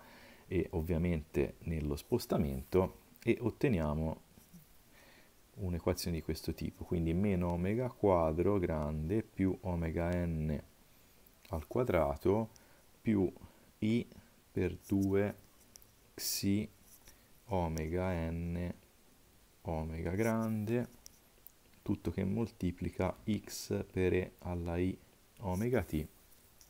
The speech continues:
uguale a, a omega quadro per e alla i omega t. Ok? Quindi siccome questa equazione deve essere vera per ogni t,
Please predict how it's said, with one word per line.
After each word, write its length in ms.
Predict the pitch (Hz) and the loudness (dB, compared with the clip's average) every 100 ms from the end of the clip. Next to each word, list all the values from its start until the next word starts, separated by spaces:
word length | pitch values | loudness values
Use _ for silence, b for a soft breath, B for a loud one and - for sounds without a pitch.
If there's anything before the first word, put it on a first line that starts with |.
| - - - - - | -20 -20 -20 -20 -10
uguale 520 | 101 85 80 80 76 - | -4 -2 -2 0 -2 -4
a, 160 | 87 - - - | -8 -8 -12 -6
a 220 | 98 - - - - B B B B B B - - | -4 -4 -8 -20 -20 B B B B B B -20 -8
omega 400 | 90 87 98 107 | -4 -2 -2 -2
quadro 640 | - 78 69 71 73 73 82 - - | -2 -2 0 -2 -2 -2 -6 -16 -8
per 240 | - 85 | -4 -2
e 160 | 76 71 - - - - | -2 -4 -10 -20 -20 -14
alla 340 | - 80 78 73 | -8 -4 -2 -2
i 200 | 78 - | -2 -4
omega 440 | - 80 76 73 73 | -6 -4 -4 -2 -4
t. 220 | - - - - - - - - - | -4 -8 -10 -20 -20 -20 -20 -20 -14
Ok? 340 | 90 - 87 78 B B B B | -10 -2 -2 -2 B B B B
Quindi 120 | - | -2
siccome 280 | 90 - 113 | -2 4 4
questa 200 | 98 92 | 4 4
equazione 320 | 92 92 - | 2 2 4
deve 140 | 92 90 | 6 6
essere 240 | - 95 | 6 2
vera 240 | 87 95 85 | 6 6 6
per 140 | 90 | 4
ogni 280 | 98 107 120 | 4 2 2
t, 260 | 107 110 | 2 2